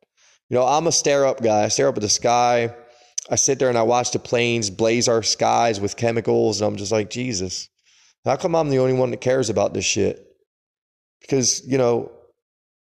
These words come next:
we're all programmed to stare down now. And now they have your full attention. Not only they have your full attention, your phone is literally listening to everything that you do.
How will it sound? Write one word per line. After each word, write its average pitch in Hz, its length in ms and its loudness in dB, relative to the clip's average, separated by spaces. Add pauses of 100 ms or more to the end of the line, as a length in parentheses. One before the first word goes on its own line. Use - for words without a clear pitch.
we're 123 100 2
all 143 140 2
programmed 139 520 2
to 135 40 -2
stare 143 280 2
down 160 260 0
now. 101 360 0 (720)
And 120 80 -2
now 165 160 2
they 170 140 2
have 151 180 2
your 127 100 -2
full 156 320 0
attention. 131 540 0
Not 151 160 0
only 208 160 2
they 160 140 4
have 117 100 0
your 113 100 0
full 135 280 2
attention, 104 640 -2 (460)
your 127 140 2
phone 170 360 0
is 131 160 0
literally 135 340 2
listening 110 520 0
to 110 180 -2
everything 107 440 0
that 107 80 -4
you 101 120 0
do. 98 300 0